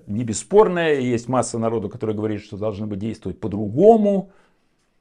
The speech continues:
И вон рестораны работают, и дефицита никакого нету, москвичи, питерцы счастливы, внутренний туризм цветет, бла-бла-бла-бла. Все это так,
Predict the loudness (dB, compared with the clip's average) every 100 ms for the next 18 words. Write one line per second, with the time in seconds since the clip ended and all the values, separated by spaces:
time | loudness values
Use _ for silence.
0 | _ _ _ _ _ 4 6 6 4 4
1 | 6 6 4 2 2 4 6 8 6 4
2 | 4 2 -2 -6 -4 -2 -2 0 2 0
3 | 2 2 4 2 4 4 4 4 4 2
4 | 0 -2 -2 -4 -6 -6 -6 -6 -6 -8
5 | -6 -10 -4 4 6 6 4 2 4 4
6 | 2 -2 0 0 0 -2 -2 -4 -6 -4
7 | -2 -2 0 0 0 -2 -2 -6 -2 0
8 | 0 -2 -10 _ _ _ _ _ _ _
9 | _ _ _ -6 0 2 2 6 6 4
10 | -6